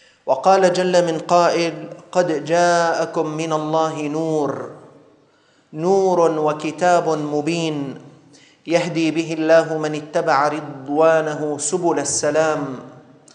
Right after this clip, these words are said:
ويخرجهم من الظلمات إلى النور بإذنه، ويهديهم إليه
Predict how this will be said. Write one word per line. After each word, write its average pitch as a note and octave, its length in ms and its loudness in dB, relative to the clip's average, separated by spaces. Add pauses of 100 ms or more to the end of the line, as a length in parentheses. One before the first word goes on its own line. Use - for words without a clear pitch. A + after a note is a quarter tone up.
(340)
ويخرجهم E3 920 0
من D#3+ 220 -2
الظلمات E3 680 -2
إلى D#3 280 -4
النور D#3 440 -4
بإذنه، D3+ 680 -4 (880)
ويهديهم D3 880 -2 (220)
إليه D#3 460 2